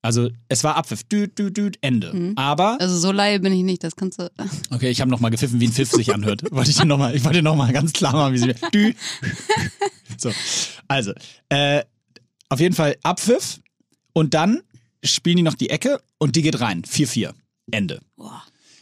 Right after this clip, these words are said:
Speaker 1: Und ich stand halt schon an der Mittellinie, weil das ist so die Regel, da dürfen nur vier Leute verteidigen. Zu denen gehöre ich berechtigtermaßen nicht. Und dann haben diese, haben wir das versucht zu verteidigen und dann hat der den ins Tor geschossen. Vier vier, Ende.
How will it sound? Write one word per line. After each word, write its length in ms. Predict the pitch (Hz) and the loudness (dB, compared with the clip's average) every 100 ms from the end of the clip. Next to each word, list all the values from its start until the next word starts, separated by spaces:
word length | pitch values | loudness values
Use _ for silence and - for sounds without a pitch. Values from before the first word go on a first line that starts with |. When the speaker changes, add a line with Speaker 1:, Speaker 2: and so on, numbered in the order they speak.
| - | -2
Speaker 1:
Und 240 | 151 151 - | -2 0 0
ich 160 | 185 | 0
stand 200 | - 180 | 2 2
halt 120 | 175 160 | 2 2
schon 100 | 160 | 2
an 60 | |
der 80 | 139 | 2
Mittellinie, 380 | 131 214 208 208 | 2 2 2 2
weil 140 | 147 | 2
das 160 | 139 127 | 0 0
ist 140 | - | -2
so 100 | - | 0
die 100 | 131 | 0
Regel, 220 | 120 175 190 | 2 2 2
da 100 | 131 | 0
dürfen 260 | 139 165 | 0 2
nur 100 | 135 | 0
vier 220 | 120 - 151 | 0 0 2
Leute 220 | 131 123 | 2 0
verteidigen. 600 | 117 - 147 202 208 233 - _ _ _ | -4 -2 0 2 0 -2 -6 _ _ _
Zu 100 | - - | -6 -2
denen 180 | 135 | 0
gehöre 200 | 127 123 | 2 2
ich 180 | 131 120 | 0 -2
berechtigtermaßen 680 | - 127 143 151 131 120 113 | -2 -2 0 0 2 0 0
nicht. 240 | 107 190 - - - - - - | 0 0 -4 -14 -18 -18 -12 -2
Und 120 | 160 | 0
dann 100 | 160 | 2
haben 140 | 170 | 2
diese, 440 | 160 147 151 143 - | 2 2 2 0 -2
haben 180 | 135 143 | -2 0
wir 60 | 143 | 0
das 140 | 131 | 0
versucht 200 | 127 127 | -2 -2
zu 60 | - | -2
verteidigen 460 | 117 185 190 185 | 0 2 2 2
und 100 | 139 | 0
dann 120 | 127 127 | 0 -2
hat 100 | 120 | 0
der 240 | 120 113 | 0 -2
den 380 | - - 113 110 | -4 -4 -2 -2
ins 180 | 104 - | -6 -8
Tor 120 | 82 | -8
geschossen. 280 | 73 85 113 | -12 -14 -10
Vier 200 | 117 147 | -2 -2
vier, 200 | 101 82 | -2 -6
Ende. 200 | 110 92 | -6 -8